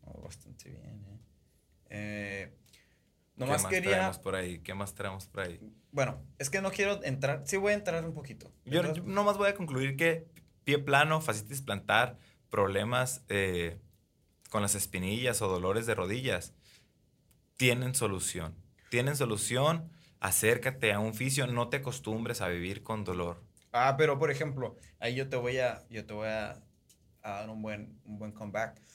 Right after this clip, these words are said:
Speaker 1: Por ejemplo, tienes fascitis plantar, no puedes correr.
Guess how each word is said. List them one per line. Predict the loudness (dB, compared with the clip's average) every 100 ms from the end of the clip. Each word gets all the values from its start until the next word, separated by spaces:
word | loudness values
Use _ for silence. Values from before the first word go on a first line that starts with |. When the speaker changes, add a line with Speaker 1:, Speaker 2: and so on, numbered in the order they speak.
| -20 -2
Speaker 1:
Por | 2
ejemplo, | 4 4 0 -4 -4 -6
tienes | -2 -2
fascitis | -2 -4 -6
plantar, | -6 -6 -4 -6 -8 _ _
no | -10 -4
puedes | 0 0
correr. | -2 -6 -8